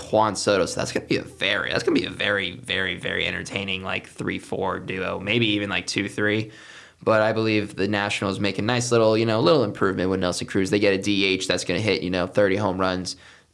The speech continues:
This guy's getting older, but he just seems like he doesn't slow down. The Rockies, a head-scratching move here.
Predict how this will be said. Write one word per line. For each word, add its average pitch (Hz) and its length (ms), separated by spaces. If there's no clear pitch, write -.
This - 80
guy's 175 220
getting 123 240
older, 107 420
but 107 120
he 107 200
just 101 240
seems 107 220
like 98 140
he 98 80
doesn't 90 220
slow 78 260
down. 55 300
The 107 100
Rockies, 104 680
a - 80
head-scratching 101 920
move 95 260
here. - 340